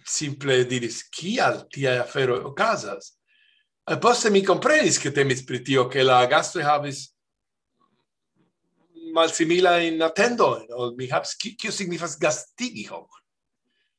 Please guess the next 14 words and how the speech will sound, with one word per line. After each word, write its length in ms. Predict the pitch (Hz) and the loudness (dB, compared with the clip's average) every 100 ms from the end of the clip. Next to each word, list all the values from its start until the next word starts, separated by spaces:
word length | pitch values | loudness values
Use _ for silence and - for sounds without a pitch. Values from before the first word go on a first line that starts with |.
| _ _ _ | _ _ _
Ah, 500 | 139 131 127 123 120 - _ _ _ _ _ | 0 2 2 2 0 -6 _ _ _ _ _
vi 100 | 139 | -2
ne 100 | 147 | 0
povas 260 | 156 151 143 | 2 0 2
gastigi 440 | 143 - 190 170 | 0 0 -2 -2
homon 360 | 147 196 160 131 | 2 2 2 -2
kaj 220 | 139 131 | -4 -4
pretendi, 760 | 131 127 _ - 185 190 139 135 | -10 -10 _ 0 2 2 -2 -4
ke 120 | 143 | 0
la 120 | 123 | 2
homoj 380 | 127 131 127 123 - _ _ _ - | 2 0 0 -2 -8 _ _ _ 0
ne 120 | 139 151 | 4 4
estu 300 | 147 180 156 | 2 6 6
aŭdebla, 540 | 147 175 214 110 | 6 4 4 0